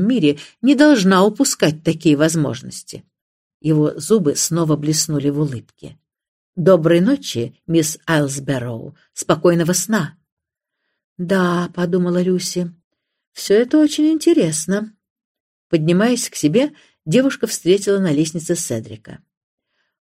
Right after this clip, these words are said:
«Послушайте, Люси, я хочу вам кое-что сказать».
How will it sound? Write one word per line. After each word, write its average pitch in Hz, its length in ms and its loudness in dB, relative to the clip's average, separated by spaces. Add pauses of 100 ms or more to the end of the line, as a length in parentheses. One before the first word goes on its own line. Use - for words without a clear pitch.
«Послушайте, 202 560 2
Люси, 190 420 -2 (540)
я 294 180 6
хочу 302 360 4
вам 269 260 4
кое-что 262 340 4
сказать». 156 640 -2